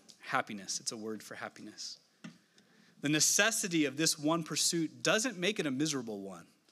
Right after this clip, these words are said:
That we have to do this doesn't make it a miserable pursuit. That we have to be with Jesus doesn't mean that those moments can't also be the best moments of our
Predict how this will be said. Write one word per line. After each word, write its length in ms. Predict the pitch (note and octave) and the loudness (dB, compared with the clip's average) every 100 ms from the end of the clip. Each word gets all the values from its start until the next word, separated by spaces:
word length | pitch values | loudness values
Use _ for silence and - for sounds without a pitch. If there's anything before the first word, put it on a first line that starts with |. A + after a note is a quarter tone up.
| _ _ _ - _ _ _ | _ _ _ -20 _ _ _
That 180 | E3 E3+ | 2 4
we 120 | E3 | 2
have 440 | - - G3+ A3+ - | 2 2 2 2 -4
to 80 | E3+ | -4
do 300 | D3+ F#3+ D3 | 0 0 2
this 440 | G#2+ - - - - _ _ | -2 -2 -2 -2 -8 _ _
doesn't 320 | C3+ D#3+ F3+ D3 | 2 2 2 2
make 220 | D3 D3+ | 0 0
it 60 | |
a 40 | B2+ | -4
miserable 600 | B2 C3 B2 A2+ G#2+ - _ - _ _ | -2 -4 -4 -6 -8 -10 _ -20 _ _
pursuit. 580 | - A2 - A#2 F#2+ - _ _ _ _ _ _ _ _ _ - - - | -6 0 0 -2 -8 -14 _ _ _ _ _ _ _ _ _ -20 -10 0
That 120 | D#3 | 2
we 120 | D3+ | 2
have 280 | E3 G3 G#3+ | 4 2 2
to 80 | G3 | -2
be 100 | G3 | -2
with 120 | D#3+ | 0
Jesus 360 | F#3 F#3 C#3+ | 2 2 2
doesn't 300 | - F#3 G#3 | 2 2 2
mean 140 | F#3+ F#3+ | 0 2
that 180 | D3+ - | 0 2
those 240 | F3 E3+ | 2 2
moments 580 | D#3 E3+ G3 D#3+ B2+ A2+ | 0 2 2 2 0 -2
can't 280 | - E3+ E3 | 0 -2 0
also 340 | D3 E3 - | 0 0 0
be 160 | C3 C3 | -2 -4
the 100 | A#2 | -4
best 360 | A2+ B2 - | -6 -2 -2
moments 400 | C3 A#2+ A2+ G#2 - | -2 -6 -4 -4 -4
of 200 | B2 A2+ | -4 -4
our 320 | A2 G#2+ | -4 -4